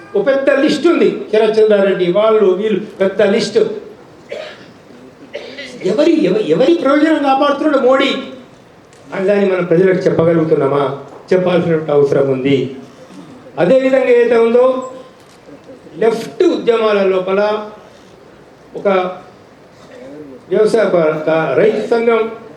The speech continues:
ఒక ఏరియాలో రైతాంగ సమస్య మీద పోరాడుతూ ఉంటే నా రిక్వెస్ట్ ఏంటంటే మిగతా రైతు సంఘాలన్నీ కూడా పాల్గొనాలి అందులో. ఒక కార్మిక సంఘం పోరాటం చేస్తూ ఉంటే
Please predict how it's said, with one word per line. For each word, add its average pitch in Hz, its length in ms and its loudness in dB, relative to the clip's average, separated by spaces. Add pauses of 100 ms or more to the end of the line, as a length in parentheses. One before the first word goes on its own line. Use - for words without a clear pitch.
(160)
ఒక 170 120 -2
ఏరియాలో 214 560 2
రైతాంగ 214 420 0
సమస్య 208 360 0
మీద 202 240 0
పోరాడుతూ 208 440 2
ఉంటే 254 480 2 (1040)
నా 214 160 2
రిక్వెస్ట్ 247 460 0
ఏంటంటే 233 300 0
మిగతా 294 340 0
రైతు 254 200 0
సంఘాలన్నీ 226 480 2
కూడా 202 160 2
పాల్గొనాలి 170 500 0
అందులో. 139 320 0 (1040)
ఒక 214 120 2
కార్మిక 269 480 0
సంఘం 262 400 0
పోరాటం 247 360 2
చేస్తూ 226 340 0
ఉంటే 240 480 2